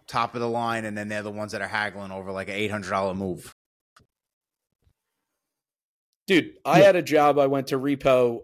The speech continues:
Speaker 2: an excavator. We got permits and everything. I get out there, and I'm on the phone with the, the manager of the company, and he's like, "Dude, just,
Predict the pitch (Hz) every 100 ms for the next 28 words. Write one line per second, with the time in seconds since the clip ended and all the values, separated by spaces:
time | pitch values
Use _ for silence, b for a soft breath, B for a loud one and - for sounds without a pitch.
0 | - 123 123 123 - 120 107 98 95 95
1 | - _ _ _ _ _ _ 123 131 -
2 | 170 170 170 - 139 127 127 120 135 123
3 | 123 147 135 120 113 123 117 113 - _
4 | _ _ _ _ _ _ _ _ _ _
5 | 151 139 139 151 151 147 151 147 139 139
6 | 139 139 139 135 135 139 127 135 127 123
7 | 135 120 127 120 120 123 151 269 262 226